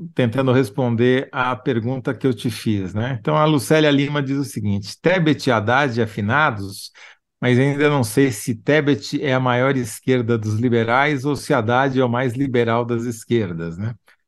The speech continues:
A piada <laughs> clássica que se faz sobre o Haddad, de que ele é o mais tucano dos petistas. A Margarida von Schwenk disse o seguinte:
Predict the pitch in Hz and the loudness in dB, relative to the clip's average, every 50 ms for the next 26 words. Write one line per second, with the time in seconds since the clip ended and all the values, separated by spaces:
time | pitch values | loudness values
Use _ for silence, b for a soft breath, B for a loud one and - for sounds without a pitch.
0 | _ _ 147 - - 139 135 131 127 127 120 - 131 123 120 120 120 107 - - | _ _ -12 -4 0 2 2 4 2 2 2 2 2 2 2 2 -2 -4 -8 -6
1 | - - 127 120 - - 113 - - 131 110 - - 117 117 117 110 - 135 127 | -4 -2 -2 -2 -4 -8 -6 -2 -2 -2 -2 0 0 0 0 0 0 -2 -2 -2
2 | 113 120 127 123 110 107 113 110 117 117 113 117 117 117 113 113 - 117 117 117 | 0 2 2 2 2 0 0 0 -2 -2 -2 -2 -2 -4 -6 -6 -4 -2 -2 0
3 | 120 117 113 110 110 110 117 120 117 107 - - 120 104 - - 120 117 113 107 | 0 0 0 -2 0 0 0 0 -2 -2 -4 -4 -6 -4 -2 -2 -2 -2 -2 -2
4 | 110 107 - - 117 101 101 - 101 95 95 - - - 113 - - - _ B | -4 -6 -4 -4 -4 -4 -2 -4 -6 -6 -6 -8 -14 -18 -18 -18 -20 -20 _ B
5 | B B B _ _ _ _ _ _ _ _ _ _ - 135 151 156 160 156 156 | B B B _ _ _ _ _ _ _ _ _ _ 2 4 6 6 6 6 6
6 | 156 170 190 202 185 180 156 143 139 139 127 127 123 120 117 107 110 120 123 120 | 4 4 4 4 4 6 6 6 6 6 4 4 4 4 2 2 0 -2 -2 -2
7 | 110 - - 131 135 156 175 165 165 165 - - _ _ _ _ _ _ _ _ | -4 -4 -2 0 2 4 4 2 0 -4 -12 -20 _ _ _ _ _ _ _ _
8 | _ _ _ - 120 117 131 110 - - - - 139 117 123 123 117 110 104 - | _ _ _ -8 -6 -4 -4 -4 -6 -8 -4 -2 0 2 2 2 2 0 -2 -6
9 | - - | -10 -14